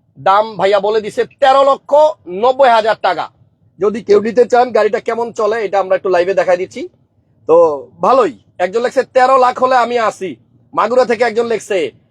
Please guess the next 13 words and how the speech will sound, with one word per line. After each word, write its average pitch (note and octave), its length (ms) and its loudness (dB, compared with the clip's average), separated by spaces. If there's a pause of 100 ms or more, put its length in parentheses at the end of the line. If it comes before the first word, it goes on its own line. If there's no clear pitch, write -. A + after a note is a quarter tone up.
(220)
এ, F#3 260 4
সিসি C4 340 -8
কত? A#3+ 220 0 (280)
বললাম A#3+ 320 2
তো, F#3 200 -2
এটা F#3+ 180 -4
ষোলোশো B3+ 420 2
সিসির A3 280 -12
গাড়ি F3 180 0
ভাইয়া। F#3+ 240 0 (500)
তবে A3+ 160 2
গাড়িটা A#3+ 360 2
সুন্দর, C4+ 380 0